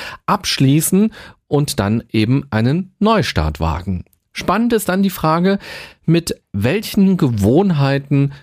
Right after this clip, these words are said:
will ich brechen und welche neuen Gewohnheiten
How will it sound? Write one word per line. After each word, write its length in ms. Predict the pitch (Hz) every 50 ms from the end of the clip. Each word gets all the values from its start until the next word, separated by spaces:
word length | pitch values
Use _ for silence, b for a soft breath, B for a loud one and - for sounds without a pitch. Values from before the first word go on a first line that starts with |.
| B B
will 420 | - 95 104 117 127 131 120 - _
ich 360 | - 101 87 - - - _ _ _
brechen 640 | - 90 104 135 190 202 - 214 214 220 226 214 b b b b b _
und 280 | 98 101 98 92 - -
welche 640 | _ 90 87 107 131 175 180 - - 160 143 135 - -
neuen 560 | - 87 92 92 92 101 139 214 233 233 214 190
Gewohnheiten 880 | 185 151 131 123 135 147 147 131 123 117 117 117 - _ 127 120 113